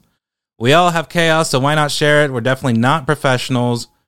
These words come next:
I have an issue with them saying they're not professionals. If you're gonna go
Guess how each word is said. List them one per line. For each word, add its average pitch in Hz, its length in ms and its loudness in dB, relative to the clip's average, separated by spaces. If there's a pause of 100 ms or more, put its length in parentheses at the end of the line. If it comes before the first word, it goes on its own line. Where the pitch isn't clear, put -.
(220)
I 151 140 0
have 180 100 0
an 160 80 -2
issue 120 320 0
with 107 120 2
them 107 160 0
saying 107 280 0
they're 101 100 -4
not 101 220 -6
professionals. 107 600 -8 (380)
If 127 120 -6
you're 185 140 4
gonna 220 180 4
go 143 520 2